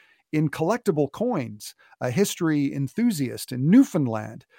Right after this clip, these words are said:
has discovered what may be the oldest known English coin ever found in Canada. Provincial archaeologist Jamie Brake says he knew he was looking at something s-, very, very special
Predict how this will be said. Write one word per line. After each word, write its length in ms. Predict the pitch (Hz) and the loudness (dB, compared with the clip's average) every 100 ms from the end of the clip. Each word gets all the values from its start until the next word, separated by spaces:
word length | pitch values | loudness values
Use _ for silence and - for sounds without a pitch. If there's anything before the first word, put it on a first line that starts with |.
| _ | _
has 220 | - 127 | -8 -6
discovered 580 | 110 131 - 214 170 139 | -4 -4 2 4 6 4
what 240 | 131 135 139 | 4 0 0
may 440 | 143 185 247 269 | -2 2 4 4
be 200 | 208 202 | 4 2
the 180 | 170 147 | 0 0
oldest 680 | 165 170 220 226 247 - - | 2 4 4 2 -2 -4 -8
known 500 | 165 165 175 185 180 | 0 2 4 4 0
English 640 | - 190 208 202 202 - - | -2 0 0 2 0 -2 -12
coin 640 | - 202 175 131 131 143 - _ | -4 0 2 2 -2 -4 -8 _
ever 240 | 151 160 | -2 0
found 600 | 170 - 196 185 143 147 | 0 0 -2 0 0 -2
in 260 | - 175 175 | -2 -2 -2
Canada. 480 | - 233 226 120 98 _ - - | -2 0 0 -2 -8 _ -20 -12
Provincial 460 | - 135 185 - 151 | -6 0 0 0 0
archaeologist 920 | 156 170 170 190 175 110 107 - 135 | 0 0 0 0 0 -2 -8 -14 -8
Jamie 400 | 120 170 185 151 | -2 2 4 2
Brake 500 | 113 143 190 139 - - _ | 2 2 2 0 -8 -20 _
says 220 | - 131 | -2 0
he 120 | 131 | 2
knew 220 | 135 185 269 | 4 6 6
he 120 | 247 | 6
was 180 | 180 160 | 2 0
looking 280 | 190 202 175 | 0 0 -2
at 80 | |
something 280 | - 170 156 | 0 0 0
s-, 240 | 131 - 147 | -4 -6 -8
very, 340 | 135 202 254 240 | -2 0 2 0
very 240 | 214 202 | 0 -2
special 500 | - 202 180 131 110 | 0 -2 0 0 -2